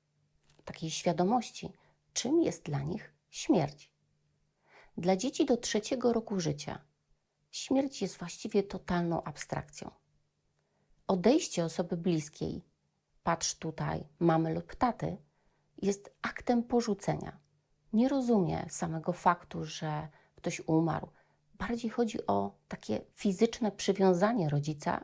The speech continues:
i jego fizyczną obecność. Stąd śmierć dla dziecka do trzeciego roku życia to jest porzucenie. Stąd jest płacz,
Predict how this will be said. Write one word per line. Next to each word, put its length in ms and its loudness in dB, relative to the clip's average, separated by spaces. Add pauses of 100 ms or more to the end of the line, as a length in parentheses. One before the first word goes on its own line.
i 80 -6
jego 340 0 (100)
fizyczną 600 2
obecność. 760 -6 (680)
Stąd 480 0 (440)
śmierć 600 0 (520)
dla 180 2
dziecka 520 -2 (300)
do 120 2
trzeciego 420 0
roku 240 -2
życia 400 -2 (680)
to 100 0
jest 340 -8 (320)
porzucenie. 640 0 (240)
Stąd 360 2
jest 260 0
płacz, 580 0